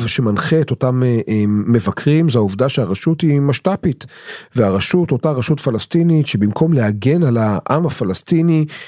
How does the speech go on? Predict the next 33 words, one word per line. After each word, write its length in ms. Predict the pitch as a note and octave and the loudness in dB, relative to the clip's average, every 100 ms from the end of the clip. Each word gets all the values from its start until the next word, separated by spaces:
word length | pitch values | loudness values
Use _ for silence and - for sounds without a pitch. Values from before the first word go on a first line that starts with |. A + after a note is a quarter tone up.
| - - | -8 0
אה, 120 | A2 | 0
בפני 340 | A2 - C#3+ B2 | 2 2 2 2
צה"ל, 500 | - D#3+ D3+ D#3 B2+ | 0 0 2 0 0
הולכת 440 | A2 C3 C#3 A#2+ | 2 2 0 -2
ומשתפת 600 | B2+ A#2+ G#2+ G#2 B2+ C3+ | -2 0 0 0 0 -2
איתו 180 | - A#2 | -2 -2
פעולה. 420 | G#2+ G#2+ G2 F2 G#2+ - - - - - | 0 0 2 0 -2 -10 -20 -20 -20 -8
שים 280 | - G3 | 0 4
לב, 160 | D#3 F#2+ | 4 2
גדעון, 280 | A#2 A#2 F#2 - | 0 0 -2 -2
לא 120 | G#2+ | 0
רק 180 | C#3 F3 | 0 0
מצד 240 | B2 G2+ | -2 -2
חמאס 380 | E2+ G2+ F#2+ - | -2 0 0 0
וג'יהאד 300 | G2+ F#2+ F2+ | 0 2 0
איסלאמי, 520 | E2 - E2 C2+ D2 | -2 -4 -2 -2 -2
הם 220 | E3 G#3 F#3 | 0 0 0
קלאסיים, 460 | - D#3 D#3 - D#2 | 0 0 0 -4 -4
זה 120 | C3 | 0
ברור 420 | B2 A2 B2+ F#2+ - - - | 0 2 0 -2 -8 -20 -6
שמשם, 380 | A#2 G#2 C3+ A#2 G2 | -2 0 0 0 0
מכיוון 420 | G#2+ - A2 D3+ | -2 -2 0 0
חמאס 340 | D3+ A#2+ A2+ A#2+ | 2 0 0 -2
אנחנו 160 | F2+ | -2
נשמע 260 | F#2+ - F#2+ | -2 0 0
את 80 | F#2 | 0
הדברים 360 | D#2+ E2 D#2 | -2 0 0
האלו. 240 | D2 B1+ A1+ - - - _ | 0 -4 -8 -12 -18 -18 _
אבל 160 | F#2+ A2+ | -2 2
גם 200 | G3+ A#3+ | 2 2
גורמים 300 | D#3+ E3 D3+ | 2 2 2
בתוך 420 | A#2+ - - - | 0 0 -2 -2
רמאללה, 340 | E2+ A1 G1+ | -4 -4 -10